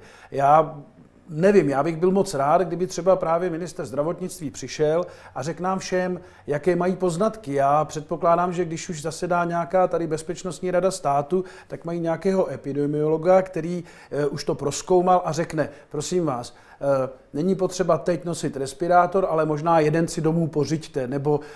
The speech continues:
eh, i když budete mít respirátor, tak protože když někdo kýchne, tak i přes oči to můžete získat, musíte mít brejličky, plavecký ideálně, abyste byli kryti.“ Ale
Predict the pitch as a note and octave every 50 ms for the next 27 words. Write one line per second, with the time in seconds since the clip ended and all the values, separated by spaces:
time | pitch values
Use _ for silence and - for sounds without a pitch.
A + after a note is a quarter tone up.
0 | - - - C3+ C#3 C3+ C3 - E3+ E3 D#3 F#3 F3 D#3 E3 F3+ F3 F3+ F#3 F3
1 | E3+ C#3+ D3 D3 C#3+ - - E3 D#3+ D#3+ D#3 D#3+ D#3+ - F3 F3 F3+ F3 E3+ D#3
2 | - D#3+ D3+ D3 E3 D#3+ D#3 F3+ E3+ E3 - - - - C3 C#3+ C#3 D3 E3 E3+
3 | E3+ F3+ D#3 - - D#3 D3+ C#3+ - D#3 D#3+ E3 D#3+ E3 D3+ - F3 F3 - D#3+
4 | D3 - - E3+ - - D#3+ F3 E3+ E3+ E3 F3+ D#3 D#3+ C3+ C#3 D3 C#3 - -
5 | F3 D#3+ D#3+ D3 - - D#3+ E3 F3 F3 E3+ D3+ D#3+ E3 E3+ F3 G#3 G3+ - -
6 | - - B2+ G#2+ - - - - - - C3+ C3+ C#3 D#3+ D3+ - - - C#3 C3+
7 | C3 D3 C#3+ D#3+ D#3 D3 D3 C#3 C3+ C#3 B2+ C3 C3+ C3+ - - D3 C#3 E3 F3
8 | E3 - F#3+ G#3 G3+ - D3 B2 - - - - - - C#3 C#3+ D#3 E3